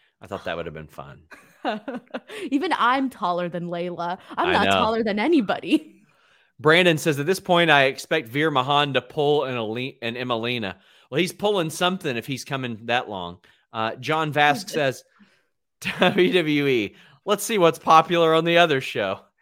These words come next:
Speaker 1: Amir says, "Maybe they need to send Hook to find Veer." Rob Reed says, "I hope Veer attacks somebody like Finn and Graves is forced to say,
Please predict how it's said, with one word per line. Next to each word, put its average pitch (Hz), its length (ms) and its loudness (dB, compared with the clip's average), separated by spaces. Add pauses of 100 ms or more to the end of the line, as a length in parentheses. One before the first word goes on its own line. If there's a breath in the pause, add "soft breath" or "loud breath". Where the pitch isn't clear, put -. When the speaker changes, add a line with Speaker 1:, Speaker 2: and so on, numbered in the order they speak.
(500 soft breath)
Speaker 1:
Amir 151 320 0
says, 135 420 -2 (200)
"Maybe 202 160 -4
they 170 140 0
need 156 200 -4
to 143 80 -6
send 147 400 -4
Hook 165 340 -2
to 143 100 -10
find 131 480 -6
Veer." 131 420 -2 (320)
Rob 143 280 0
Reed 156 260 -2
says, 143 180 -4
"I 135 80 2
hope 196 240 0
Veer 170 220 2
attacks 165 360 2
somebody 135 280 -2
like 117 260 -2
Finn 151 380 -4
and 131 180 -6
Graves 139 340 0
is 127 120 -12
forced 151 280 -4
to 135 80 -12
say, 160 380 -2